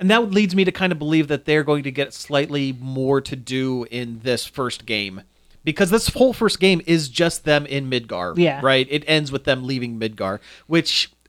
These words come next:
Speaker 1: is only, what, eleven hours?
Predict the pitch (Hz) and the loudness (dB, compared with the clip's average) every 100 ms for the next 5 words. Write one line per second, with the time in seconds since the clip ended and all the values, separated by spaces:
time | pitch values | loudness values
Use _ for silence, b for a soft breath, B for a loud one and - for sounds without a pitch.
0 | _ 165 - 208 196 175 139 - _ 143 | _ -4 2 4 4 2 -2 -8 _ 0
1 | 135 - 127 131 139 151 127 139 147 156 | 0 0 -4 2 2 2 2 4 4 4
2 | 160 160 - - | 2 -2 -8 -10